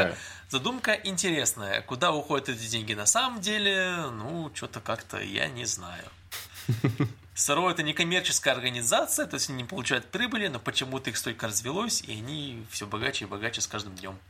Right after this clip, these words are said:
Speaker 2: <laughs> Порадуемся за них. Вот, но
Speaker 1: Пара-пара-пам.
Speaker 2: Да, но все не так плохо. То есть, если вы хотите заниматься строительством, у нас есть все-таки вариант не вступать в сро, потому что далеко не на все работы распространяется.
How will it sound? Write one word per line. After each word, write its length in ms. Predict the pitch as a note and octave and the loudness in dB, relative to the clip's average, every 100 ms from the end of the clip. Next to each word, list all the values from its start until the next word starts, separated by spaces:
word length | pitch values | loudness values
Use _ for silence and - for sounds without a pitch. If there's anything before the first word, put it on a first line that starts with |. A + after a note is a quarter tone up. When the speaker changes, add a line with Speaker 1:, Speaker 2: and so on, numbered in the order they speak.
| - - - - - | -12 -12 -14 -18 0
Speaker 2:
<laughs> 280 | C4 A4 - | 4 4 2
Порадуемся 520 | F3 D3+ E3+ E3 C3+ | 4 6 6 4 2
за 120 | B2 A#2 | 0 0
них. 280 | G#2+ - - - - F3+ A#2 - - - - - | -4 -8 -12 -10 -8 -6 -6 -8 -10 -12 -18 -12
Вот, 420 | C#3 C#3+ A#2+ A2 | -2 2 2 0
но 340 | B2 F3+ C4 C4+ | 2 4 6 6
Speaker 1:
Пара-пара-пам. 840 | B2 C3+ C3 G#2+ G#2 - F#2+ F#2+ - - C#3 B2 A#2 | 6 6 8 6 6 4 4 4 0 -10 -10 -10 0
Speaker 2:
Да, 420 | C#3 C3+ A2 G2+ G#2 | 4 6 4 0 -2
но 300 | E3 A3 A#3 | 2 4 4
все 220 | - A3 | 2 2
не 100 | G3+ | 2
так 220 | G3+ G3+ G3+ | 2 0 4
плохо. 560 | G#3 G#3 B2+ G#2 G2+ - | 4 4 2 -2 -2 0
То 100 | A2+ | 2
есть, 340 | A2+ - - | 2 0 -2
если 340 | C3 D#3 F3+ F3 | 0 0 0 0
вы 120 | E3 | 0
хотите 320 | E3 D#3 - | -2 -4 0
заниматься 460 | C#3+ C#3 D3 D3+ C3+ | 0 2 2 4 2
строительством, 680 | - D3+ D#3 C3 - G2 G2 | 0 0 2 0 0 -4 -4
у 40 | B2 | 2
нас 200 | B2 - | 2 2
есть 260 | B2+ C#3 | 2 2
все-таки 340 | - G#2 A#2 A2 | 0 -2 -6 -2
вариант 380 | A#2 D#3+ F#3+ | 4 4 4
не 60 | C3+ | 0
вступать 300 | A2+ A2+ G#2+ | -8 -2 0
в 40 | - | 0
сро, 420 | A2+ C3 E3 - - - - - - | 0 2 2 0 -12 -20 -20 -20 -6
потому 280 | B2+ C#3 C3+ | -2 0 0
что 140 | C3 | 0
далеко 480 | A#2 A#2 A2+ D3+ D#3 | -2 -4 -2 2 2
не 100 | A#2 | 2
на 100 | A2 | -2
все 200 | A2 - | 0 2
работы 840 | C3 G2+ A2+ B2+ - A2 G#2 G2+ G2+ | 2 0 -2 -2 -2 -2 -2 -4 -2
распространяется. 880 | G2+ - - G2+ G2+ G2 G2 - | -2 0 0 0 -2 0 0 -2